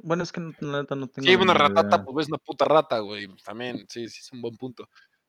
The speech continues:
Speaker 2: O puede ser que sean las dos al mismo tiempo. O sea, si pueden observar aquí en casa, les vamos a poner luego el diagrama, eh, puede, se ve
Speaker 1: El
Speaker 2: como
Speaker 1: diagrama de Venn, claro,
Speaker 2: genética
Speaker 1: claro.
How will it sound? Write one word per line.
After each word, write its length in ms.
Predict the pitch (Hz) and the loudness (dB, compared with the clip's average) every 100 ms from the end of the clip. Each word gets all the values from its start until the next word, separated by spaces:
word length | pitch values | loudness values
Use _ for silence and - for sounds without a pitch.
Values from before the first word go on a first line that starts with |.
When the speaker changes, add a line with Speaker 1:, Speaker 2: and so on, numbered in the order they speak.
| - | 2
Speaker 2:
O 20 | |
puede 160 | 240 269 | 4 4
ser 160 | 285 | 2
que 80 | 269 | 0
sean 160 | 262 262 | 0 0
las 140 | 202 | 0
dos 180 | 240 - | -2 -2
al 60 | 175 | -4
mismo 180 | 196 | -6
tiempo. 280 | 185 - 202 | -10 -14 -12
O 60 | 120 - - _ | -14 -16 -20 _
sea, 160 | - 175 | 2 2
si 80 | |
pueden 260 | 185 233 247 | 4 6 6
observar 300 | 170 170 185 | 4 4 4
aquí 180 | 185 185 | 2 -2
en 60 | |
casa, 420 | 175 170 170 196 180 | 0 0 2 -2 -4
les 160 | 123 | -6
vamos 220 | 135 139 | -10 -10
a 40 | 131 | -10
poner 240 | 117 127 | -8 -4
luego 260 | 135 139 147 | 0 0 0
el 80 | 135 | 2
diagrama, 500 | 123 123 139 170 - | 4 6 4 2 -4
eh, 380 | 123 120 117 104 | -2 -2 -2 -6
puede, 480 | - 120 127 120 110 | -8 -6 -4 -6 -10
se 160 | 104 107 | -12 -8
ve 140 | 117 | -4
Speaker 1:
El 60 | 127 | 0
Speaker 2:
como 120 | 117 | 4
Speaker 1:
diagrama 400 | 110 110 117 120 | 6 6 4 4
de 60 | 107 | 4
Venn, 180 | 120 139 | 2 0
claro, 360 | - 113 127 | 2 4 4
Speaker 2:
genética 200 | 131 113 151 | 2 2 2
Speaker 1:
claro. 160 | 190 | 2